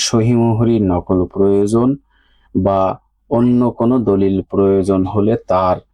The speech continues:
নাম লিখতে হবে, যেমন আরজি, এজাহার, এফআইআর, জবাব ইত্যাদি। তার পরের কলামে বিজ্ঞ আইনজীবীর স্বাক্ষর ও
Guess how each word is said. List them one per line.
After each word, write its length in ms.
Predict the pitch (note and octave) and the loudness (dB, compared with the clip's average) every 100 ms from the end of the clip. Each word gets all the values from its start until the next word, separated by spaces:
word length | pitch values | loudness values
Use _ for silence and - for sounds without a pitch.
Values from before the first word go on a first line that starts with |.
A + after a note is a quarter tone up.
| _ _ - | _ _ -4
নাম 360 | G2+ G2 G2 G2+ | -2 0 -2 -2
লিখতে 340 | F#2+ F#2+ - G#2+ | -2 -4 -4 -4
হবে, 260 | A#2+ A2 G#2 | -2 -2 -2
যেমন 340 | F#2+ F2 F2+ F2+ - | -2 0 0 -2 -2
আরজি, 480 | G#2 G2+ G2 G#2 G2+ F#2+ - - | -2 -2 -2 -2 0 -2 -6 -4
এজাহার, 540 | G2 G2+ G2 G#2 F#2+ - - | -2 0 -2 0 0 -4 -6
এফআইআর, 640 | F#2 F2+ - G2+ G2 G2 - F#2 | -4 -2 -2 0 0 -2 -4 -6
জবাব 400 | F#2+ F#2+ F#2+ F#2 F2+ | -4 -2 -2 -2 -4
ইত্যাদি। 520 | - - G2+ G2 A#2 D#3 _ - - - - | -8 -6 -4 0 0 -2 _ -20 -20 -20 -4
তার 260 | F#2+ F#2 F2 - | -2 0 -2 -4
পরের 360 | F#2+ G2+ A#2 B2 | -2 0 0 -2
কলামে 440 | - A2+ A2+ A2+ A2 | -2 -2 0 0 0
বিজ্ঞ 320 | F2+ F2+ - G2 F#2 | 0 -2 0 0 0
আইনজীবীর 560 | F#2 F#2 F2+ F2+ F#2 - | 0 0 2 0 0 -2
স্বাক্ষর 560 | - F#2+ - - B2 F#2+ - | -4 -6 -4 -2 -2 -2 -2
ও 120 | F#3+ | 0